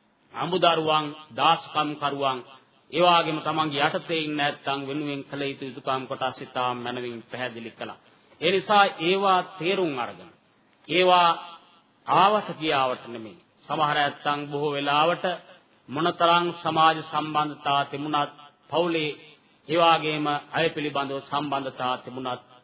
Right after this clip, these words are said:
ආත්මාර්ථකාමීව යම් යම් ආකාරයේ දුසි-, දුසිරිතට, දුරාචාරයට යොමු වෙලා වැරදි ජීවන ක්‍රමවල නිරත වෙලා කටයුතු කරන ආකාරය අපිට දකින්න ලැබෙනවා. ඒ නිසා මේ දාසකම් කරුවන් වෙනුවෙන්,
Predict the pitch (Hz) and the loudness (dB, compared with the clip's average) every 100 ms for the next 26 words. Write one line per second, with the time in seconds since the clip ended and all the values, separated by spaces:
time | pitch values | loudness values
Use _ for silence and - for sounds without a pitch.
0 | _ 123 156 190 180 180 151 139 - 127 | _ 2 6 4 2 0 2 2 -2 -10
1 | 123 120 110 107 95 - _ _ _ _ | -6 -6 -6 -12 -18 -20 _ _ _ _
2 | _ _ _ _ 139 170 190 180 175 175 | _ _ _ _ 2 2 4 2 2 2
3 | 151 170 - 160 160 151 151 147 170 - | 4 4 4 2 2 0 -4 -6 -8 -10
4 | - 147 - 175 165 156 147 143 131 151 | -14 -12 -6 -4 -4 -4 -6 -6 0 4
5 | 160 160 147 143 139 135 135 127 143 139 | 4 4 0 0 0 -4 -8 -8 -4 -2
6 | 131 127 123 127 127 _ _ _ 123 160 | -2 -2 -4 -16 -20 _ _ _ 0 4
7 | 185 175 180 170 120 127 185 185 175 - | 4 4 2 0 -8 -2 2 2 0 -2
8 | 151 165 160 151 147 143 135 143 160 160 | -4 0 0 0 -2 -4 -8 -4 -4 -4
9 | 147 143 139 135 135 135 123 135 127 127 | -2 0 0 0 -6 -6 -10 -12 -10 -8
10 | 123 127 127 123 123 120 117 120 110 113 | -2 -2 -4 -6 -4 -6 -8 -14 -10 -10
11 | - 110 107 107 98 92 _ _ _ - | -10 -14 -14 -14 -16 -20 _ _ _ -2
12 | 160 175 160 160 147 131 - 139 _ _ | 0 0 2 4 4 2 -6 -20 _ _
13 | _ 143 156 143 165 185 185 185 151 160 | _ -6 -2 6 6 6 2 -2 0 0
14 | - 156 143 143 139 131 151 160 165 | -2 -2 0 0 0 -4 -2 0 -2